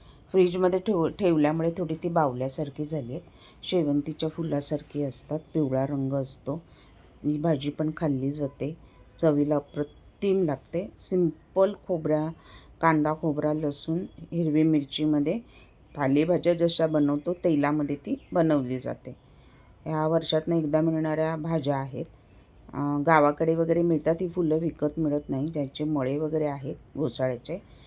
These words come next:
तिथेही मिळतात. खाली नुसता सडा पडला होता भरपूर फुलांचा, ती मी गोळा केली आहे.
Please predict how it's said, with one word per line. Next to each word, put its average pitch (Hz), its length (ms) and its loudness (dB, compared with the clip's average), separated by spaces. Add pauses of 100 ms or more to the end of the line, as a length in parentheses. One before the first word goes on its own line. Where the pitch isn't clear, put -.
(260)
तिथेही 160 520 0
मिळतात. 175 400 0 (100)
खाली 151 280 0
नुसता 151 640 -2
सडा 180 340 2
पडला 160 360 0
होता 151 200 0
भरपूर 160 500 -2
फुलांचा, 143 580 -2 (640)
ती 180 60 4
मी 175 160 6
गोळा 139 260 4
केली 135 380 -4
आहे. 214 80 -6